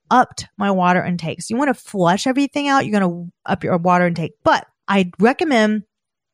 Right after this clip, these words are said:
to add some minerals back in. So every other glass,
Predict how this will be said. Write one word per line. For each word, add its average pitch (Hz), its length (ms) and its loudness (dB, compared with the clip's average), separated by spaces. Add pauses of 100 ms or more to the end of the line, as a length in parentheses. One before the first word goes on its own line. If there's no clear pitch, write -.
(240)
to - 120 -4 (120)
add 226 320 4
some 185 180 -2
minerals 190 420 0 (220)
back 226 340 0
in. 226 440 2 (360)
So 202 300 2 (100)
every 285 240 2
other 349 160 4
glass, 220 400 4